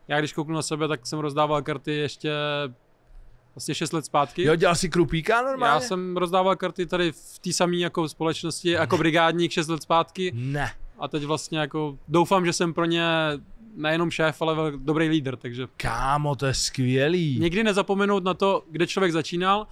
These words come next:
Speaker 1: a teprve potom ty lidi prostě budou reálně jako
Speaker 2: To je hrozně
Speaker 1: oceňovat
Speaker 2: důležitý.
Speaker 1: nějaký rozhodnutí,
Speaker 2: To je
Speaker 1: no.
Speaker 2: hrozně důležitý, protože já jsem se vyučil kuchařem, číšníkem
Speaker 1: Mhm.
Speaker 2: a já třeba si vážím všech číšníků, víš, když za mnou přijdou a,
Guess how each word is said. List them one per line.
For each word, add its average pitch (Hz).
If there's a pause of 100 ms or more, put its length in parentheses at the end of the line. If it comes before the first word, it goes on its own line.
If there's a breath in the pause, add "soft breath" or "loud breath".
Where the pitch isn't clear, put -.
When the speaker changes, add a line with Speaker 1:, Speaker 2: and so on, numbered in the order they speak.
(240 soft breath)
Speaker 1:
a 156
teprve 180
potom 180
ty 180
lidi 170
prostě 165
budou 170
reálně 160
jako 160
Speaker 2:
To 165
je 165
hrozně 165
Speaker 1:
oceňovat 165
Speaker 2:
důležitý. 165
Speaker 1:
nějaký 160
rozhodnutí, 139
Speaker 2:
To 131
je 135
Speaker 1:
no. 139
Speaker 2:
hrozně 147
důležitý, 139
protože 120
já 135
jsem 139
se 143
vyučil 139
kuchařem, 143
číšníkem 139
Speaker 1:
Mhm. 175 (340 loud breath)
Speaker 2:
a -
já 127
třeba 131
si -
vážím 123
všech -
číšníků, 147
víš, 135
když 135
za 143
mnou 139
přijdou 143 (340 soft breath)
a, 135